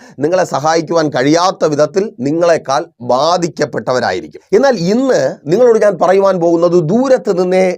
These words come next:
നിങ്ങളെ അറിയുന്ന, നിങ്ങളെ കാണുന്ന ദൈവത്തെക്കുറിച്ചാ. എന്താ? ദൈവം എന്തുകൊണ്ടാ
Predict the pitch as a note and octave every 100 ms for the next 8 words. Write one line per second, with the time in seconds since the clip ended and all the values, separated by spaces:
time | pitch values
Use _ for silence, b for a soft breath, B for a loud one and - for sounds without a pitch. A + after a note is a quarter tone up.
0 | - E3+ G3+ A3+ G#3+ D#3+ D3 E3+ G3+ A3+
1 | G3 E3 D#3+ E3 D#3+ C4+ F#3 B3 B3 F3+
2 | - D#3+ F#3+ G#3 G3+ E3+ E3 E3 _ D3+
3 | F3+ F#3+ E3 C#3 A#2 G#2 - - _ _
4 | _ _ _ _ - D#3+ A#3 - _ _
5 | _ _ _ _ _ A#2+ D#3+ A3 F#3+ G3+
6 | G3 F3